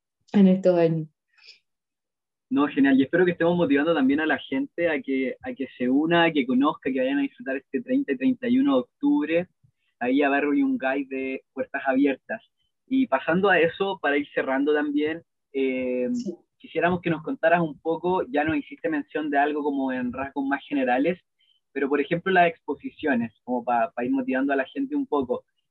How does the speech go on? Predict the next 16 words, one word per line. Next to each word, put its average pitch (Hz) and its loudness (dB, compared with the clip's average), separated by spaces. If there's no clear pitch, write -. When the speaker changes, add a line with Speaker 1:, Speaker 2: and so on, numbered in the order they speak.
Speaker 2:
Eh, 127 -2
está 147 0
la 147 4
expo 143 -6
Malos 127 -4
Hábitos, 165 0
Repetir 127 -10
y 127 -6
Continuar, 139 -2
Si 135 -6
hay 135 -6
pelito 131 -4
no 131 -2
hay 127 0
delito, 156 -2
Confecciones, 165 -2